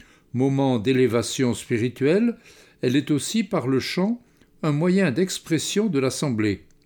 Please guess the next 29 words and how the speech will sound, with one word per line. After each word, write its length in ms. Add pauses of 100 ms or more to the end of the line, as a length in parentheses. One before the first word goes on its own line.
(600)
Musique 480
et 60
chant 340
soutiennent 640
également 520
la 140
vie 260
familiale 640
et 40
personnelle 760 (540)
hors 320
des 120
célébrations. 760 (1000)
Par 240
la 80
mélodie, 560
le 160
rythme 460
et 80
les 100
silences, 640 (600)
la 120
musique 560
ouvre 380
en 140
effet 380
une 180
infinité 600
d'occasions 720